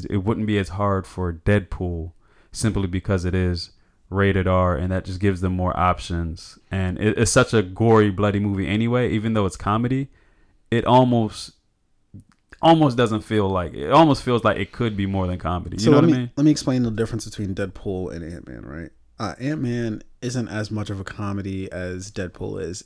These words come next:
Speaker 2: Ant-Man is still a drama at its heart. It's not a true and true comedy. Deadpool is a true and true comedy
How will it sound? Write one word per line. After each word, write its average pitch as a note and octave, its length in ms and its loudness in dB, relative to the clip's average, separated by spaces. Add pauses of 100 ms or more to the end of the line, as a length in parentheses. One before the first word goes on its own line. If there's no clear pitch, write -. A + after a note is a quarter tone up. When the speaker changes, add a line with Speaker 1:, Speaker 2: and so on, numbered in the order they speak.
Speaker 2:
Ant-Man C3 400 -6
is G2+ 100 -6
still G2 640 -4 (420)
a G#2 80 -4
drama G2 680 -6
at E2+ 280 -12 (340)
its F#2 160 -12
heart. - 340 -12 (460)
It's - 160 -8
not A#2 320 -6 (480)
a G2 100 -12
true G#2 420 -4
and F#2+ 80 -4
true F#2+ 200 -6
comedy. E2+ 500 -10 (600)
Deadpool F3+ 360 0
is A#2+ 60 0
a A2 60 0
true A2+ 220 -4
and G2 100 -2
true G2 180 -4
comedy C#2+ 380 -12